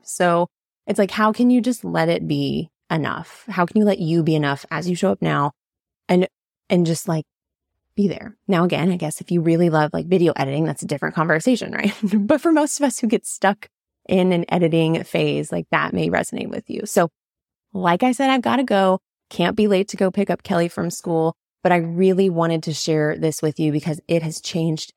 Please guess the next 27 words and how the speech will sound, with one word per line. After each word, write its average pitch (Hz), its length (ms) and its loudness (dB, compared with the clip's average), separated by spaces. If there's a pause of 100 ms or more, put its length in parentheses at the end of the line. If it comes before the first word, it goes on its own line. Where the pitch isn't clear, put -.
everything 202 640 2
for 165 200 -4
me 151 280 0 (300)
on 170 120 -2
a 151 240 0
day-to-day 175 460 4
bus-, 170 260 0 (340)
day-to-day 180 760 2
level 170 520 0
with 165 200 -2
my 156 120 -4
business, 220 600 0 (240)
with 165 180 0
my 131 140 -6
personal 247 500 2
life. 254 380 0 (120)
It's - 140 -4
making 185 300 2
me 175 120 2
feel 165 360 -2
so - 260 0
empowered 202 680 0
in 160 120 -4
how 156 180 -6
I 143 220 -6
do 208 180 2
things. 233 480 0